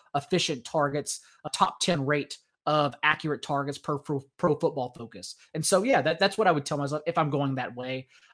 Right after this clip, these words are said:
I don't know exactly if I'll get there. I was gearing up D K Metcalf if Tyler Lockett was out.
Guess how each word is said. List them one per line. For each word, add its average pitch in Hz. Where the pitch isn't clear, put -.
I 185
don't 208
know 165
exactly 156
if 147
I'll 139
get 143
there. 151
I 156
was 165
gearing 160
up 143
D 160
K 165
Metcalf 143
if 170
Tyler 156
Lockett 131
was 120
out. 117